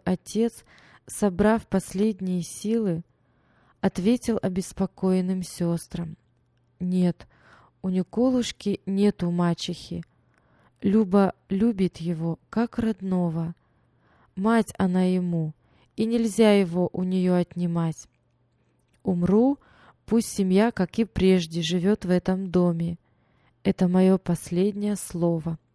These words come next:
«Это она при тебе такая любящая да заботливая, а умрешь ты, и многое изменится», опасались сестры. «Хотя бы дом на мальчонку перепиши».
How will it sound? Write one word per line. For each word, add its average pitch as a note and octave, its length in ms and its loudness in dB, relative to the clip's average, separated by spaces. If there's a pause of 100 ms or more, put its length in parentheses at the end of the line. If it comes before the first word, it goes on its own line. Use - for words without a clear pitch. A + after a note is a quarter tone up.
(1500)
«Это F#3+ 300 0
она G#3 180 0
при A3 180 -4
тебе A#3 380 2
такая F3+ 460 0
любящая F#3+ 640 -2
да F3+ 160 0
заботливая, F#3 1000 0 (540)
а F#3+ 100 4
умрешь G#3 500 4
ты, F#3 200 0
и - 160 -4
многое G3 500 2
изменится», F#3 840 -2 (560)
опасались F3 720 -2
сестры. E3+ 640 -4 (1400)
«Хотя A#3 320 2
бы B3+ 160 0
дом A#3+ 320 2
на F#3+ 140 0
мальчонку G#3 680 -2
перепиши». F#3+ 840 -2